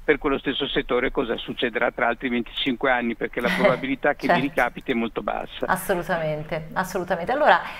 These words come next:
Speaker 2: Alberto, io saluto tutti gli amici che, eh, ci stanno seguendo e che scrivono, chi dice che effettivamente il rapporto tra le macchine e, eh, le persone sarà sempre diverso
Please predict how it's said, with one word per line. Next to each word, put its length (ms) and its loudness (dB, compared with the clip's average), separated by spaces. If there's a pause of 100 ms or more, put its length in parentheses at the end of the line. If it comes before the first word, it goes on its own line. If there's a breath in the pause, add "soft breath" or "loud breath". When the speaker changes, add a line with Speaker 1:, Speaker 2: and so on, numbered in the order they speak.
(160 loud breath)
Speaker 2:
Alberto, 640 4
io 80 0
saluto 320 2
tutti 240 -4
gli 40 0
amici 300 -2
che, 400 4
eh, 140 -2
ci 100 -10
stanno 220 0
seguendo 420 2
e 80 4
che 640 -2
scrivono, 540 0
chi 180 -8
dice 340 -4
che 80 -8
effettivamente 680 -4
il 60 2
rapporto 480 0
tra 140 -2
le 100 0
macchine 580 -4 (380 loud breath)
e, 460 4
eh, 260 2
le 120 2
persone 720 2
sarà 280 2
sempre 800 2
diverso 380 4